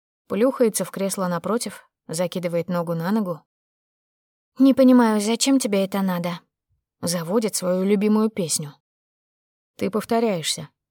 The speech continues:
говорю я, выпуская в воздух кольцо дыма и наблюдая за тем, как он постепенно рассеивается. Вообще кайфово проводить время вот так, в её присутствии. Гораздо приятнее и интереснее, чем одному.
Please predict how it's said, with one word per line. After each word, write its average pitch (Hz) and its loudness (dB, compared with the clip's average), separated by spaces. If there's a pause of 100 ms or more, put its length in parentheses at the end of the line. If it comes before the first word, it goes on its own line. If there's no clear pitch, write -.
(140)
говорю 208 2
я, 226 0
выпуская 185 -2
в 180 -4
воздух 190 -6
кольцо 190 -4
дыма 196 2
и 160 -6
наблюдая 196 -2
за 208 -2
тем, 233 0
как 180 -4
он 185 -4
постепенно 196 -4
рассеивается. 143 -6 (920)
Вообще 233 0
кайфово 269 0
проводить 185 -2
время 180 0
вот 175 -4
так, - -8 (160)
в 170 -2
её 214 2
присутствии. 165 -8 (300)
Гораздо 208 0
приятнее 220 0
и 175 -4
интереснее, 196 -4
чем 170 -6
одному. 170 -6